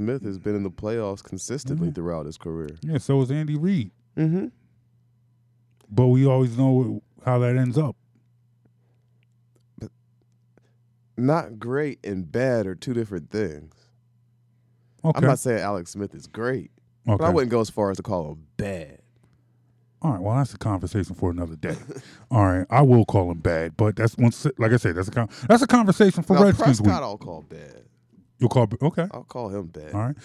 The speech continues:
Speaker 2: Well, that's a conversation for Redskins week.
Speaker 1: Okay.
Speaker 2: Redskins week, we will come back to, is Alex Smith bad? Let me, in fact, let me write that down in the notebook.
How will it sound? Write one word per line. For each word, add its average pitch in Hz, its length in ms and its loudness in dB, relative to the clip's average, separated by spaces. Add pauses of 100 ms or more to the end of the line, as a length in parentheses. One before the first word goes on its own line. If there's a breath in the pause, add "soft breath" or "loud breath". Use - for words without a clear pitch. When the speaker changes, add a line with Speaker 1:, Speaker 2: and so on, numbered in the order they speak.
(180 loud breath)
Speaker 2:
Well, 139 140 8
that's 185 120 6
a 190 40 0
conversation 156 560 4
for 123 100 2
Redskins 104 480 4
week. 78 160 -8 (260)
Speaker 1:
Okay. 104 220 -6
Speaker 2:
Redskins 156 400 6
week, 139 160 6
we 131 100 8
will 120 120 8
come 127 180 2
back 110 240 2
to, 98 160 0 (300 loud breath)
is 131 260 8
Alex 117 320 4
Smith 110 320 4
bad? 90 420 0
Let 117 100 2
me, 127 60 0
in 220 60 -2
fact, 104 200 -6
let 117 100 -2
me 110 40 2
write 95 240 -4
that 87 180 -6
down 85 220 -4
in 80 120 -4
the 82 40 -8
notebook. 80 460 -10